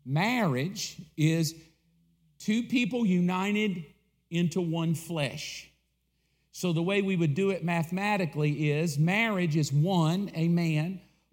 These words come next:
plus one, a woman, equals what? One.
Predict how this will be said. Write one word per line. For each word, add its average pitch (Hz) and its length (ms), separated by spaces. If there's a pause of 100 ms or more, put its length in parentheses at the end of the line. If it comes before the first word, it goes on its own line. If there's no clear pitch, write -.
plus 175 340
one, 180 400
a 175 120
woman, 160 600
equals 165 440
what? 190 300 (880)
One. 170 260